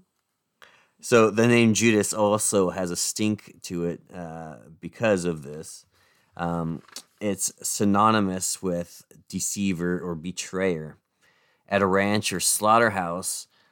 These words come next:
the lead animal that gets the herd to follow it to the kill floor is called the Judas goat.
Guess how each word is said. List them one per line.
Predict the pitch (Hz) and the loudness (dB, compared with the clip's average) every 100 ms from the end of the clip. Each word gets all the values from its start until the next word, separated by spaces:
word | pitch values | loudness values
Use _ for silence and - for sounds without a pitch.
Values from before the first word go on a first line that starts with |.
| _ | _
the | - | -4
lead | 92 104 110 - | 0 2 0 0
animal | 107 110 110 92 90 90 | 0 2 2 2 -2 -4
that | 90 87 101 | -4 -6 -8
gets | 90 104 - | -4 -4 -4
the | - 98 | -4 -4
herd | 101 107 101 | 0 0 -2
to | 98 | -8
follow | - 95 107 98 | -4 0 2 0
it | - | -2
to | - | -8
the | 82 | -14
kill | - - 113 | -12 -4 -2
floor | 110 92 85 85 | -2 -4 -4 -4
is | 82 90 | -6 -10
called | - 92 90 78 | -6 -2 -2 -2
the | 80 | -8
Judas | - 98 92 - | -4 -2 -2 -4
goat. | - 76 76 | -8 -10 -12